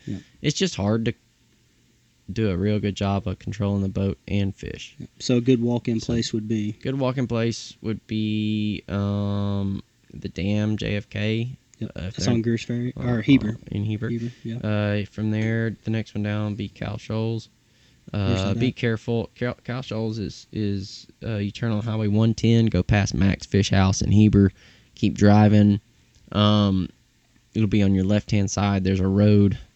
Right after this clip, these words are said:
Speaker 2: uh, Cal Sho-, or it, it turns into Cal Shoals Road.
Speaker 1: Yeah.
Speaker 2: Um, it's right across from the Exxon, the Hollins Exxon.
Speaker 1: Yep.
Speaker 2: Um, right there in
Speaker 1: Good
Speaker 2: town.
Speaker 1: thing, good thing is the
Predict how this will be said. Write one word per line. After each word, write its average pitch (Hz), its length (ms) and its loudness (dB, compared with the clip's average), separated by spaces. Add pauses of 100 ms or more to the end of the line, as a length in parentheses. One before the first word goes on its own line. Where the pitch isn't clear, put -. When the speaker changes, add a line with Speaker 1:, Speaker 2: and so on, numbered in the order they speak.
(720)
Speaker 2:
uh, 78 380 -2 (960)
Cal 101 180 4
Sho-, 107 160 -2
or 95 220 6
it, - 80 -2 (100)
it - 160 -2
turns 113 280 4
into 95 180 0
Cal 98 240 -2
Shoals 95 320 -6
Road. 92 400 2
Speaker 1:
Yeah. 98 140 -8 (100)
Speaker 2:
Um, 98 420 0 (720)
it's 101 240 -2
right 104 180 2
across 95 340 -4
from 95 340 0
the 80 140 -4
Exxon, 95 600 0 (140)
the - 120 -4
Hollins 101 440 0
Exxon. 98 680 -2 (200)
Speaker 1:
Yep. 98 140 -10 (380)
Speaker 2:
Um, 87 480 -2 (240)
right 87 200 -6
there 90 260 -2
in 90 220 -2
Speaker 1:
Good 85 220 -2
Speaker 2:
town. 95 260 2
Speaker 1:
thing, - 80 -14 (200)
good 104 160 -6
thing 104 180 -6
is 107 320 -6
the 101 520 -10